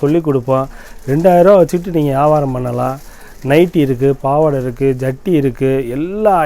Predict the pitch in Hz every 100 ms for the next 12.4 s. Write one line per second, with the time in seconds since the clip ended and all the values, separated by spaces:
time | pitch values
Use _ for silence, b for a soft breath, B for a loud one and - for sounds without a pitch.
0 | 160 196 226 160 - 147 185 190 151 156
1 | 190 185 175 143 143 143 147 135 135 139
2 | 147 175 202 190 170 143 139 143 202 160
3 | 139 139 127 123 233 B B B B -
4 | 151 226 226 220 254 165 160 165 156 151
5 | 180 151 165 156 131 131 131 131 123 131
6 | 143 165 165 165 170 165 147 135 131 123
7 | - - 165 160 151 139 127 131 135 135
8 | 147 160 156 135 131 131 127 127 131 b
9 | b b - 151 160 175 185 151 156 214
10 | 196 175 175 190 165 262 302 151 151 147
11 | 165 170 147 135 147 143 135 147 202 B
12 | B - 156